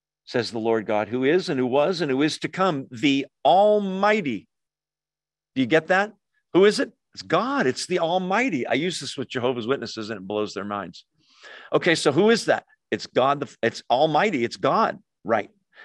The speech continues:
Verse twelve, "I turned around to see the voice that was speaking to me. And when I turned, I saw seven golden lampstands.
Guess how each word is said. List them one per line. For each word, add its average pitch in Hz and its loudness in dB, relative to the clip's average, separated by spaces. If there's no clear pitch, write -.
Verse 151 2
twelve, 160 2
"I 113 2
turned 175 -2
around 175 2
to 143 -4
see 175 -4
the 147 0
voice 160 0
that 120 -8
was 120 -8
speaking 185 -2
to 190 0
me. 208 -2
And 113 -12
when 113 -4
I 117 0
turned, 180 -6
I 135 -2
saw 113 -6
seven 151 -2
golden 139 0
lampstands. 127 -8